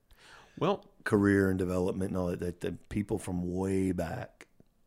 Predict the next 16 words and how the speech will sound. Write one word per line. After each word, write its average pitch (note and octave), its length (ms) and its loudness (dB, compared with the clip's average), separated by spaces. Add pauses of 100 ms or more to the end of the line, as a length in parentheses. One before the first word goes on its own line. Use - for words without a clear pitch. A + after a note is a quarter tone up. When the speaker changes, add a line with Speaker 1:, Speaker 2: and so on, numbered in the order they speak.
Speaker 1:
one A#2+ 360 2
of G#3+ 100 0
the A2+ 120 2
Speaker 2:
are F#2 80 -4
Speaker 1:
gr-, - 120 0
Speaker 2:
influential E2+ 600 -4
Speaker 1:
yeah, D#3+ 180 6
Speaker 2:
in A2 60 2
there. G#2 100 0
Speaker 1:
one F#3+ 140 2
of D#3 80 0
the G2+ 80 0
great G#2 760 0
benefits A#2 800 -4 (240)
of F#2 280 -4
going A2+ 500 0